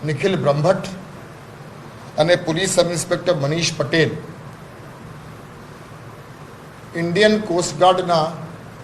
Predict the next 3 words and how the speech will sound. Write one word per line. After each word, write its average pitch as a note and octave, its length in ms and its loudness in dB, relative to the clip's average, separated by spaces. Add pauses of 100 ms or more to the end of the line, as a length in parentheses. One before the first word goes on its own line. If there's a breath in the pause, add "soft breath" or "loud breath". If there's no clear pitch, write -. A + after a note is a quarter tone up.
મદદથી D3+ 600 0 (1400)
પોરબંદરથી F#3 840 6 (1300)
ઇન્ડિયન F3+ 400 4